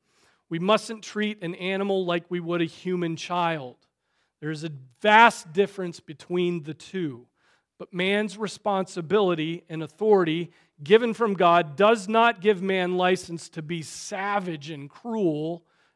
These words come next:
and wasteful when it comes to animals and creatures and fish and birds. The king,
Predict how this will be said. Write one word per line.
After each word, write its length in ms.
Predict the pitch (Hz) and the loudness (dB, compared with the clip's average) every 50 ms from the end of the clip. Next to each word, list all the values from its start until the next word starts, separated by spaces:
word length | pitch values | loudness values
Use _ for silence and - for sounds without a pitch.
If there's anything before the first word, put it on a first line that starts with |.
| _ | _
and 320 | - 185 175 180 170 180 165 | -10 -8 -8 -6 -6 -6 -2
wasteful 840 | 196 214 240 247 233 - - - - - 175 160 160 185 196 - _ _ _ _ _ _ _ _ _ _ _ _ | 0 0 2 0 -2 -6 -10 -18 -16 -10 -6 -4 -4 -4 -6 -8 _ _ _ _ _ _ _ _ _ _ _ _
when 180 | - 165 185 | -6 -4 -4
it 120 | 220 220 220 | -4 -4 -6
comes 360 | - 180 180 180 185 175 - | -6 -4 -4 -4 -4 -6 -10
to 400 | _ - 196 190 190 190 190 185 _ - | _ -12 -10 -8 -8 -8 -10 -12 _ -12
animals 600 | 175 185 190 190 190 180 165 135 131 _ - - | -10 -8 -8 -8 -8 -10 -12 -14 -16 _ -20 -20
and 100 | 147 123 | -20 -20
creatures 580 | - - 175 180 170 - - - 151 123 117 131 | -14 -10 -10 -10 -10 -12 -16 -20 -20 -20 -20 -20
and 120 | 123 117 | -20 -20
fish 400 | _ - 185 156 123 - - - | _ -14 -14 -12 -12 -12 -16 -18
and 120 | 156 135 | -18 -16
birds. 500 | 123 156 147 135 123 123 127 _ - - _ _ _ _ _ _ _ _ _ _ _ _ _ _ _ _ _ _ _ _ _ _ - | -12 -12 -10 -12 -12 -16 _ _ -20 -20 _ _ _ _ _ _ _ _ _ _ _ _ _ _ _ _ _ _ _ _ _ _ -12
The 100 | 143 160 | -12 -12
king, 640 | 147 - - - 311 269 170 147 143 180 220 214 | -12 -12 -10 -6 -4 -4 -4 -4 -8 -12 -14 -14